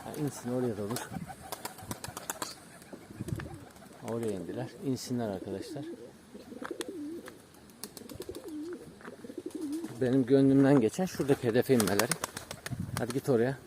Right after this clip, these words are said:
Çünkü orada yemliyorum. Oraya insinler. Ama hayvan sıcak tabi. Şaşırıyor. Boz da geldi.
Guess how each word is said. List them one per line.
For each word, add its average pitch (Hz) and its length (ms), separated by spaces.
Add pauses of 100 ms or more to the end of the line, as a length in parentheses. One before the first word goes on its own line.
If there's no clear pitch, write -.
(360)
Çünkü 123 200
orada 113 260
yemliyorum. 110 440 (1200)
Oraya 117 260
insinler. 113 460 (1200)
Ama 117 160
hayvan 127 260
sıcak 131 420
tabi. 107 180 (1200)
Şaşırıyor. 113 540 (400)
Boz 110 240
da 95 60
geldi. 90 400